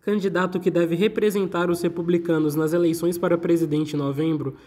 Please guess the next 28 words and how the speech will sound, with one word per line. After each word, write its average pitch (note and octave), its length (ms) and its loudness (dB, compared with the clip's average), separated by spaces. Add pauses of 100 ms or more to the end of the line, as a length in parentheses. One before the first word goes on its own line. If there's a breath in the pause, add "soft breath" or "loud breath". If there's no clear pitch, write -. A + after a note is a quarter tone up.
(180 loud breath)
Trump G3+ 260 0
terá G3+ 340 2
que F#3+ 140 -4
enfrentar F3+ 640 -2
ainda G3 200 0
em A3+ 140 0
abril F3 420 0
mais G3 300 0
um A3 80 0
processo F3+ 500 -2
na F3 120 2
justiça, C#3+ 560 -4 (280 loud breath)
neste F3 220 2
caso F#3 320 0
penal, D3+ 520 0 (220 loud breath)
por F#3 160 2
supostamente F#3+ 800 0
ter F3+ 220 -2
pago E3+ 340 0
cento G3 240 -2
e A2+ 60 -2
trinta F#3+ 340 -2
mil F#3 180 4
dólares D3 520 0
a D#3 80 2
uma F3 180 0
ex-atriz F#3+ 480 -2
pornô E3 480 0